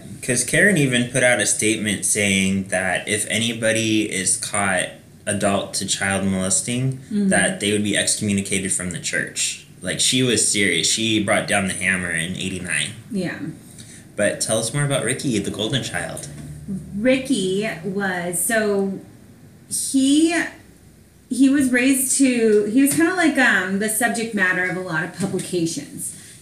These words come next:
Speaker 2: And he was led to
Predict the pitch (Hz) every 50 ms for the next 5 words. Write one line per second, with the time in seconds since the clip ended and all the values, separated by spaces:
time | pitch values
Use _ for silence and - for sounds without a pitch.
0 | - - 208 202 196 190 185 175 175 175 175 175 180 185 175 - - - - -
1 | - - 262 247 254 254 254 254 247 247 233 220 214 190 - - - 196 214 208
2 | 226 220 214 214 208 214 208 190 180 - - 165 - - - 226 214 202 190 190
3 | 185 180 180 175 175 165 -